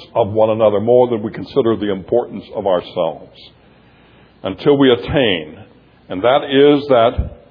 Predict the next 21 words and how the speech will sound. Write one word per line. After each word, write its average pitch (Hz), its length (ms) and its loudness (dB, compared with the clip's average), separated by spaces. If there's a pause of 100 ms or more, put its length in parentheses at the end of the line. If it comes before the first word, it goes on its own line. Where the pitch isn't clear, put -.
there's 110 220 2
another 135 480 0
specific 117 600 -2
thing 147 180 -4
I 117 80 -2
want 117 280 -2
to 92 40 -12
draw 120 220 0
to 98 60 -10
your 95 160 -10
attention - 440 -16 (1120)
in 98 140 -6
verse 110 260 0
thirteen. 101 600 -4 (1300)
Two 156 140 -2
words. 101 400 -2 (960)
We 127 480 -4 (420)
all. 80 640 0 (1120)
Until 104 1000 0 (420)
we 131 600 0 (500)
all 92 680 2